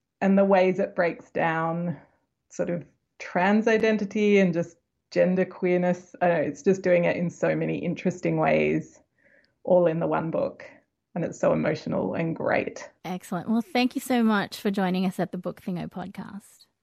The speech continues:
Speaker 1: Such a delight, Kat. Honestly, well, the reason I texted you was 'cause I just started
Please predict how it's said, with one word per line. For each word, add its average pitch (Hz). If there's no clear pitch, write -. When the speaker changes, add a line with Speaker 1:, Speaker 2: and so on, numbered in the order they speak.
Speaker 1:
Such 262
a 294
delight, 208
Kat. 156
Honestly, 214
well, 190
the 208
reason 240
I 175
texted 190
you 131
was 143
'cause 165
I 175
just 190
started 156